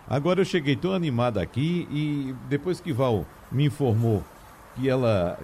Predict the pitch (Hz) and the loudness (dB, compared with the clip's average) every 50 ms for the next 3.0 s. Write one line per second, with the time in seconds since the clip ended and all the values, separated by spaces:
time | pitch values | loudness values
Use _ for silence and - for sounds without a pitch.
0 | - - 120 120 113 110 101 - - 135 120 - - 123 104 98 107 104 95 85 | -6 -4 -2 0 0 0 0 -2 -2 -4 -4 -2 -4 -4 -2 -2 -2 -2 -2 0
1 | 110 113 110 98 110 113 110 160 151 127 107 147 190 190 - - 208 185 170 147 | 0 0 2 2 0 -2 2 2 2 2 4 2 0 0 -2 -4 -2 2 2 4
2 | 139 143 185 220 247 240 151 107 92 73 64 65 73 82 82 80 76 69 60 60 | 6 8 8 8 8 8 4 0 -2 -4 -6 -6 -4 -2 0 0 0 -2 -2 -6